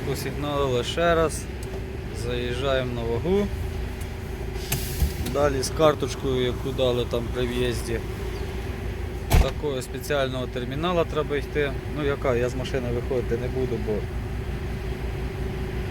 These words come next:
не хочу я там зараз, як побачать, виженуть, стояти, чекати, поки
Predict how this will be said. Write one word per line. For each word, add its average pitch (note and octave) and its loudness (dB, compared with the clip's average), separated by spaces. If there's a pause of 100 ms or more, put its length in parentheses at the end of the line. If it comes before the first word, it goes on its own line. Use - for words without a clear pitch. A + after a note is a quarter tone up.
(440)
не C3 2
хочу C#3 2
я B2 2
там A#2+ 0
зараз, A#2 2
як A2+ 2
побачать, B2+ 0
виженуть, A#2+ 0
стояти, A#2+ 0
чекати, A#2 -2
поки A2+ -2